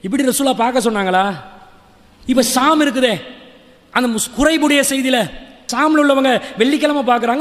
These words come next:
மதீனால உள்ளவங்க சனிக்கிழமை பார்க்கறாங்க. ரமலானுக்கு பிறகுதான் அடுத்த மாசம் வரும். என்ன ரமலான்? ஷவ்வால், துல்காதா, துல்ஹஜ். ஒன்பதாம் மாசம் ரமலான், பத்தாம் மாசம் ஷவ்வால்,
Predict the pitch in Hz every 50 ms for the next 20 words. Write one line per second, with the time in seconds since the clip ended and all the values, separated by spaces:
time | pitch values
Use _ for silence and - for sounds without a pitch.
0 | 302 285 269 277 311 302 302 285 269 269 262 254 247 247 233 - - - - -
1 | 254 254 302 302 302 302 311 311 294 262 240 233 220 214 196 175 156 151 - -
2 | - - - - - - - 175 208 208 240 285 302 311 311 311 311 294 262 208
3 | 269 277 277 285 294 320 311 285 262 269 - 277 254 254 254 - 262 226 214 208
4 | 202 220 240 226 190 - - - - - - - 196 208 208 208 208 214 247 277
5 | 262 - - - - - - - - 160 - - - 208 226 233 240 262 294 311
6 | 294 - - - - - 214 254 262 262 285 294 311 339 339 320 269 262 240 220
7 | 190 151 - - - - - - - - - - _ _ _ - - - - -
8 | - - 226 240 262 262 254 240 247 247 - 269 247 233 220 226 220 202 175 -
9 | - - - - - - _ _ _ _ - 208 208 - 269 262 254 254 247 -
10 | 262 262 - - 226 226 226 214 196 175